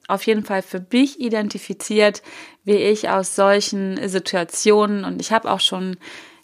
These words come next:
ja, ich würde auch sagen, Katastrophen in meinem Leben gehabt, wie ich da gut rausgekommen bin. Und, ähm, das kann ich <laughs> heute sagen,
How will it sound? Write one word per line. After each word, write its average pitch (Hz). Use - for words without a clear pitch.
ja, 214
ich 240
würde 277
auch 254
sagen, 214
Katastrophen 262
in 233
meinem 208
Leben 202
gehabt, 185
wie 190
ich 185
da 190
gut -
rausgekommen 170
bin. 180
Und, 180
ähm, 180
das -
kann 208
ich 254
<laughs> -
heute 220
sagen, 202